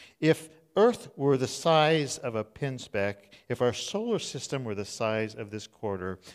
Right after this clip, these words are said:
and this is what got to me. The Milky Way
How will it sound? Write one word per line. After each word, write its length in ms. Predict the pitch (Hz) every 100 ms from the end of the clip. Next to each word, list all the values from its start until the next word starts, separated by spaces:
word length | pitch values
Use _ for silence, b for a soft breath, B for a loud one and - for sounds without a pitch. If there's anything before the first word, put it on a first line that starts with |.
| B
and 180 | 107 107
this 160 | 160 175
is 140 | 147
what 160 | 131 -
got 260 | 107 98
to 120 | - 104
me. 300 | 92 85 78 _ _ _ _ _ _ _ _ _ _ _ _ _ _ _ _ _ _ _ _ _ _ _ _
The 80 | 113
Milky 360 | 123 190 196 165
Way 520 | 123 120 120 131